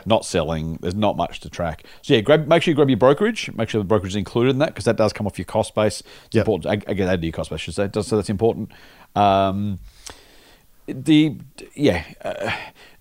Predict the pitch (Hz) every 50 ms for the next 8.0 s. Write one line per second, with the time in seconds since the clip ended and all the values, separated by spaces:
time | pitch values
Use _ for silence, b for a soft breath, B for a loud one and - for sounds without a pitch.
0 | - 120 113 143 - - - 123 170 180 226 - - 170 147 127 117 98 131 139
1 | 131 113 110 - - 113 104 98 - - 98 127 180 247 - - - _ - 104
2 | 95 92 90 - - 87 110 113 123 131 135 131 - - 123 104 - 101 87 85
3 | 82 92 92 - - 107 107 95 90 - - - 120 123 - - - - 117 82
4 | - 101 - - 107 101 95 - 101 95 - - 101 95 90 87 90 82 - -
5 | 95 87 82 98 92 95 98 92 90 90 87 78 - _ - - 95 98 95 -
6 | - - 87 - - 120 131 143 127 131 131 120 117 110 90 104 - - - 110
7 | 104 101 - - - - 104 101 - - - 101 98 - - 117 135 185 208 202